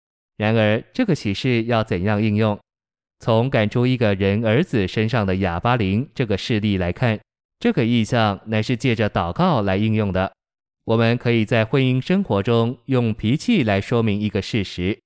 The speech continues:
就是有些鬼只能借着祷告赶出去。如果你问主，“你为什么不能赶出脾气鬼？”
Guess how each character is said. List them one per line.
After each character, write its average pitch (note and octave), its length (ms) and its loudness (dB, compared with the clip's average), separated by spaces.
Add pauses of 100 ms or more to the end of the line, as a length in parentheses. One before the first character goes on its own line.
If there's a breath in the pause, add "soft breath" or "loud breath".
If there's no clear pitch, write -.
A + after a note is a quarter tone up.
(760)
就 C3+ 120 0
是 A#2+ 240 2
有 G#2+ 160 2
些 C#3+ 160 0
鬼 G2 380 0 (120)
只 A#2 140 0
能 A2 180 2
借 A#3 240 0
着 A#2+ 160 -2
祷 E2+ 200 -4
告 B2 260 0
赶 F2 240 -6
出 G2 180 -4
去。 A2 240 -2 (1080)
如 C3+ 120 0
果 B2+ 160 2
你 G#2+ 120 0
问 A#2+ 200 2
主 G2+ 320 0 (180)
，“你 A#2+ 120 0
为 A3 220 2
什 B2 180 -2
么 A2+ 180 2
不 B2+ 140 -2
能 A2+ 240 0
赶 F#2+ 220 -2
出 A2+ 260 0
脾 G#2 220 -4
气 B2 180 -2
鬼？” G2+ 240 -2